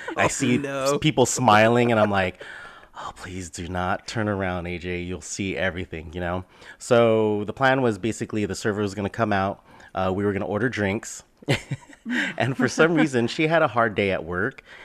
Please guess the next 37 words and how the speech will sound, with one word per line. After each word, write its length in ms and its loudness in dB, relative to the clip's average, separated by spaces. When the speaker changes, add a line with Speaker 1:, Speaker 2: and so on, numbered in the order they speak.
Speaker 2:
and 80 2
I 20 4
was 80 0
like, 160 2
"Okay, 240 2
she's 200 -6
gonna 180 -2
want 180 -2
a 20 -4
drink." 360 -2
And 320 0
that 140 4
was 80 -6
the 80 -6
plan 300 0
for 200 -4
us 280 -6
to 220 -4
have 300 2
drinks, 500 -2
and 140 -6
they 40 0
were 100 0
gonna 120 -4
bring 240 -2
out 180 0
a 120 -6
cupcake 600 -2
that 160 -2
we 100 -2
were 80 0
gonna 160 -4
celebrate 460 -6
our 160 -6
anniversary 640 -6
with. 340 -2
And 560 0